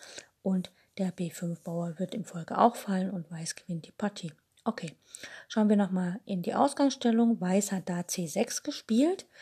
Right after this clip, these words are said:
und Schwarz muss natürlich nicht Läufer E vier spielen, er kann auch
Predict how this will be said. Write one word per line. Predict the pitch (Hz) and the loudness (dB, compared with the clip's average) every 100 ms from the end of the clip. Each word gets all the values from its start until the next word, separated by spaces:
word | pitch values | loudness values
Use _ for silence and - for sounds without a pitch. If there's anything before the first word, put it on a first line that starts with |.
| - - - | -20 -20 2
und | 233 233 | 6 6
Schwarz | - 208 208 214 | 4 -2 0 4
muss | 226 240 | 6 8
natürlich | 247 247 208 202 | 6 8 6 6
nicht | 202 196 | 4 4
Läufer | 196 190 196 | 2 2 0
E | 180 | 0
vier | - 254 294 | 2 4 4
spielen, | - 269 233 | 4 4 4
er | 208 | 0
kann | - 196 | -2 -2
auch | - 185 196 | 0 -2 -2